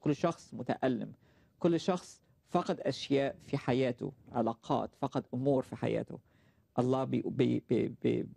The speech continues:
بيقول له هذه الكلمات: "لا تخاف، لا تخافي، لأنك، لأنك لا تخزين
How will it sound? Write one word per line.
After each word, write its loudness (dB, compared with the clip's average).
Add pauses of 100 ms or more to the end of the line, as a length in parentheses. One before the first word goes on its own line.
(160)
بيقول 2
له 2
هذه 0
الكلمات: -4 (720)
"لا 4
تخاف، -2
لا 2
تخافي، -2 (200)
لأنك، 0
لأنك 0
لا 4
تخزين 0